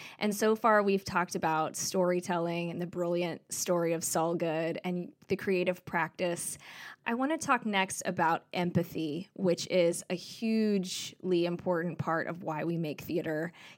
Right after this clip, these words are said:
giving folks the opportunity to walk in somebody else's shoes for a few minutes. Uh, it's sort of an act of service, I think, of the theater. And you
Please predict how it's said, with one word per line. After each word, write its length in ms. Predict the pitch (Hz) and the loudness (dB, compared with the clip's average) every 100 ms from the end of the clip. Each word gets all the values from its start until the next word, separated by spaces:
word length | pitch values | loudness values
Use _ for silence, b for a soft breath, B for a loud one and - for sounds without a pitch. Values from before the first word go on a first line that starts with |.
| - | 2
giving 640 | 196 190 190 185 185 185 - | 6 6 6 4 2 -2 -6
folks 420 | - 190 180 - | -4 2 2 0
the 160 | 180 - | -2 0
opportunity 720 | 170 - 180 175 175 170 175 | 0 2 2 2 0 2 2
to 140 | 170 175 | 2 -2
walk 360 | 170 160 165 | -2 -4 -2
in 100 | 180 | -4
somebody 340 | 170 175 160 165 | -4 -4 -4 -4
else's 300 | - - 175 | -4 -4 -6
shoes 380 | - 175 165 - | 0 0 0 -2
for 160 | 180 | -2
a 60 | 180 | -2
few 200 | 190 185 | 0 0
minutes. 480 | 170 170 - - - B B B | 0 -2 -4 -6 -8 B B B
Uh, 200 | 185 170 - | 0 0 0
it's 140 | 185 | -2
sort 180 | 226 214 | 2 4
of 80 | 196 | 4
an 80 | 180 | 4
act 240 | 180 185 | 2 0
of 80 | 175 | -2
service, 640 | - - 180 175 175 170 | 0 2 2 2 0 0
I 100 | 180 | -2
think, 300 | - 185 175 | 0 -2 0
of 120 | 170 | -2
the 80 | 175 | -2
theater. 500 | - 180 180 175 185 - B B B | -2 -2 0 2 0 -2 B B B
And 160 | 202 202 | 0 2
you 920 | 196 208 247 302 302 202 185 185 185 | 2 0 4 8 10 10 8 6 4